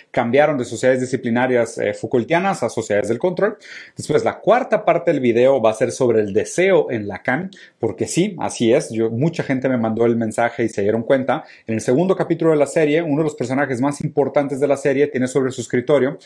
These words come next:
el libro de la teoría del deseo de Lacan, que es el seminario dos, ¿ok? Entonces les voy a explicar un poquito de qué se trata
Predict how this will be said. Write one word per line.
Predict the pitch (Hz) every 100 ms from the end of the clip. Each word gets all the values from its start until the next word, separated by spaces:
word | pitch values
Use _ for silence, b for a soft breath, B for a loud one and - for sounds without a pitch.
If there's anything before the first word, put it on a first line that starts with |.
| B B 117
el | 120
libro | 143 135 151 -
de | 123
la | 120
teoría | 131 117 131
del |
deseo | 120 - 123
de |
Lacan, | 110 - 156
que | 139
es | 117
el | 120
seminario | 120 107 107 110
dos, | 101 - 123
¿ok? | 117
Entonces | 131 - 117
les |
voy | 113
a | 117
explicar | - 131
un | 117
poquito | 117 127 131
de |
qué | - 131
se | 139
trata | - 135 143